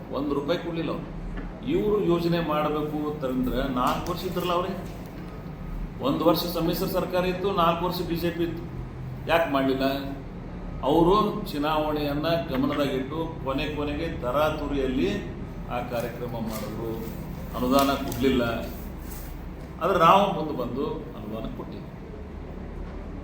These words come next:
ಆದ್ರೆ ನಮ್ಮ ಸರ್ಕಾರ ರಚನೆ ಆದ ನಂತರ ಕರ್ನಾಟಕ ಸರ್ಕಾರ ಪ್ರೀವಿಯಸ್ ಗವರ್ನಮೆಂಟ್ ಏನು ಬಿ ಜೆ ಪಿ ಅವರು ಕೊನೆ ಮೂರ್ನಾಲ್ಕು ತಿಂಗಳ ಹುಚ್ಚುಚ್ಚಾರ ಏನು ಅನುಮೋದನೆಗಳನ್ನು ಕೊಟ್ಟಿದ್ರು,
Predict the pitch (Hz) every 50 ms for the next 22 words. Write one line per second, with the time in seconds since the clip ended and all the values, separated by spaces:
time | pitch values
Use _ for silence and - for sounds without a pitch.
0 | - - - - - - - 151 165 185 180 165 175 196 220 208 214 196 175 -
1 | - 190 185 185 180 156 143 143 - 202 196 220 208 190 180 160 143 127 120 117
2 | 113 110 113 117 123 131 127 127 - - - - - - - - - - - -
3 | - - - - - - - - - - 147 143 151 180 196 196 196 - - 170
4 | 147 139 131 135 139 139 143 147 151 147 - - 147 160 170 190 196 190 - -
5 | - 160 156 147 147 156 156 156 147 143 131 127 131 139 135 151 175 175 160 160
6 | 156 156 156 151 143 135 123 - - - - - - - - - - - 147 156
7 | 180 190 190 180 165 160 160 160 165 165 165 165 156 - 165 160 160 165 156 -
8 | 135 135 135 - 180 170 - 185 185 175 175 165 160 147 139 143 160 170 170 175
9 | 170 165 160 156 151 - - 131 123 - 160 147 147 135 127